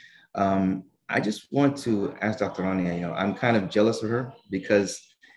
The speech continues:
she was able to be around Sheikh Malik Badri, rahimahullah ta'ala. I really immensely benefited from his book, particularly content-, it changed my life, contemplation.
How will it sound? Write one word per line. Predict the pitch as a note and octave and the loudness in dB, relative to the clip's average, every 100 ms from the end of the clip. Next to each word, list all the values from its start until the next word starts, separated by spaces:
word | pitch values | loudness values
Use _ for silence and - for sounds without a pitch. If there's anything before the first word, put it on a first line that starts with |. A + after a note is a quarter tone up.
| - - - | -20 -20 -18
she | - - A2 A2 | -14 -4 2 4
was | G#2+ - | 4 2
able | A2 G#2+ G#2+ | 2 2 2
to | - - F#2+ | -2 -4 -2
be | G#2 | 2
around | G#2+ G#2 G2+ F#2 | 2 2 0 -2
Sheikh | - G2 | -2 -4
Malik | G#2 G2+ F#2+ | -2 -2 -2
Badri, | - F2+ E2+ E2 | -4 -4 -4 -6
rahimahullah | - F#2+ F2 F2 E2+ - | -8 -6 -4 -4 -6 -8
ta'ala. | E2+ E2 E2 - _ | -8 -8 -8 -14 _
I | - - | -10 -2
really | G2+ G2 F#2+ A2+ A2+ A2 F#2+ F2+ - - _ _ _ _ - | 0 0 4 6 6 4 2 -4 -16 -20 _ _ _ _ -8
immensely | F#2+ F#2+ G#2 A2 - G2 | -2 0 2 0 -2 -8
benefited | F2+ A2 G#2+ - G2+ F#2 - | -4 -2 -2 -2 -6 -6 -8
from | - | -12
his | F#2 F2 | -10 -8
book, | F2 F2 - - | -8 -10 -14 -10
particularly | G#2+ - E3 E3 C#3+ C3 A#2+ A2+ - - - _ | -10 -6 -6 -4 -2 0 0 -2 -6 -20 -20 _
content-, | A2+ A2 G2+ A2 | -4 -2 -2 -2
it | |
changed | G#2 C3+ A#2 | 2 2 4
my | G#2+ | 4
life, | G2+ F#2 - | 4 2 -2
contemplation. | G#2+ G#2 F#2 G2 F#2+ - F2+ | -6 -6 -6 -6 -6 -8 -12